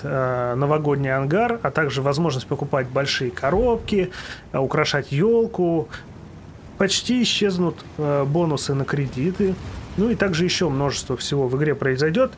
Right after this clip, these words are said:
И вот, э, давайте начнём с самого важного. Я вам скажу, что вам нужно до одиннадцатого успеть сделать.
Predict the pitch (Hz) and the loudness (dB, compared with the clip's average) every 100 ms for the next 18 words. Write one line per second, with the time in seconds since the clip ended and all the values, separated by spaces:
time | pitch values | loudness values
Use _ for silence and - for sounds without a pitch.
0 | - 151 180 175 165 156 160 214 180 165 | -2 0 2 0 0 2 2 2 2 0
1 | - 170 - 170 160 156 220 226 185 147 | 0 0 2 2 2 2 2 2 2 2
2 | 151 156 - 151 160 220 - 165 147 151 | 2 0 -2 0 0 0 0 0 0 0
3 | 208 160 131 151 139 175 180 - 131 - | 0 0 0 2 2 0 0 -2 -2 0
4 | 160 135 120 123 117 113 | -2 -2 -2 -2 -2 -4